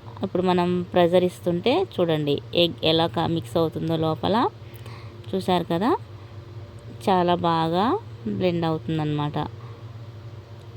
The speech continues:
ఇలాగే మజ్జిగ, పెరుగును కూడా మనం కలుపుకోవచ్చు. బాగుంది కదా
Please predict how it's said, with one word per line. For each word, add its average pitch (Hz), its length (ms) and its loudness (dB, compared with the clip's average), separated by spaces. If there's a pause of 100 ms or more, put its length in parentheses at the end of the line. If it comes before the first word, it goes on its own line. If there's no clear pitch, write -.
(760)
ఇలాగే 175 320 6 (120)
మజ్జిగ, 170 360 4 (220)
పెరుగును 170 460 2
కూడా 165 260 2
మనం 214 160 2 (1300)
కలుపుకోవచ్చు. 151 760 2 (2250)
బాగుంది 180 340 4
కదా 170 140 4